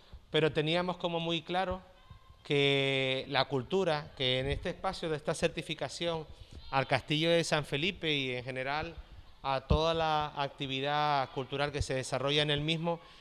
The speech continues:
era una oportunidad para Puerto La Cruz, sigue siendo una oportunidad para el Puerto La Cruz. No hay una ciudad que pueda contar, como puedan contar las paredes del castillo,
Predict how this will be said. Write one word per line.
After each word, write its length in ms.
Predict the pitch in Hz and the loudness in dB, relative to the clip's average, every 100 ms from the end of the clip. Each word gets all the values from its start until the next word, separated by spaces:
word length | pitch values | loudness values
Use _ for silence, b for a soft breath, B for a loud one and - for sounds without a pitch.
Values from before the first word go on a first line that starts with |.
| B | B
era 180 | 147 147 | 0 2
una 140 | 160 156 | 4 0
oportunidad 540 | 156 135 143 139 147 | 0 -4 -2 0 0
para 180 | 151 139 | 0 0
Puerto 220 | 143 139 | -2 -2
La 80 | 127 | -2
Cruz, 180 | 127 - | -2 -2
sigue 220 | 180 180 | -2 -2
siendo 260 | 185 175 | -4 -4
una 100 | 165 | -4
oportunidad 400 | 151 151 147 147 | -4 -6 -6 -8
para 140 | 147 147 | -4 -6
el 80 | 135 | -4
Puerto 240 | 135 143 | -6 -2
La 120 | 139 | -2
Cruz. 200 | 151 165 - b b b - | -2 -6 -6 b b b 0
No 120 | 151 | 6
hay 160 | 165 | 8
una 180 | 165 156 | 8 4
ciudad 420 | 143 151 160 214 226 b b b - | 2 2 2 0 -6 b b b 0
que 140 | 147 | 0
pueda 280 | 127 160 147 | 4 4 4
contar, 340 | 143 139 185 | 0 -2 -4
como 180 | 170 156 | 0 0
puedan 240 | 156 151 147 | 2 0 0
contar 520 | 147 139 147 143 139 - - | -4 0 0 -2 -8 -20 -14
las 160 | 139 123 | -6 -2
paredes 380 | 139 139 151 151 | -2 0 0 2
del 140 | 143 | 2
castillo, 600 | 143 - 175 175 175 196 | 0 -2 -2 -2 -2 -6